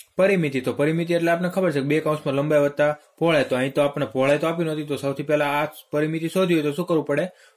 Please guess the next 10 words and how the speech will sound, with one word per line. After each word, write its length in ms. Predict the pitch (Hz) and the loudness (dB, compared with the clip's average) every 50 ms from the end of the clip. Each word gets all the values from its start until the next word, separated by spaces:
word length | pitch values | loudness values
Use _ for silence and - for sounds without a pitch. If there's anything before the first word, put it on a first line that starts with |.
| _ _ - | _ _ -2
પહોળાઈ 380 | 123 127 131 135 139 139 139 | 0 2 4 4 4 4 2
શોધવી 580 | 135 135 127 120 110 117 120 127 135 147 143 - - - _ _ | 2 0 0 -2 0 0 0 2 2 0 -2 -6 -12 -20 _ _
પડે. 160 | - 151 143 | 0 2 2
એટલે 180 | 135 127 127 131 | 2 2 2 0
આપણે 240 | 123 123 131 139 131 | -2 0 -2 -2 -4
સૂત્ર 300 | - - 131 - 147 143 | -4 -6 -6 -4 -4 -2
પહેલા 200 | 143 147 147 143 | 0 0 0 0
મગજમાં 420 | 135 139 139 147 143 143 151 151 | 0 -2 -2 -2 -4 -2 -2 0
યાદ 140 | 151 151 151 | 0 -2 -2
કરવાનું 540 | 151 - 151 156 156 156 160 175 196 202 | -2 -4 -2 -2 -2 -2 -2 -4 -4 -6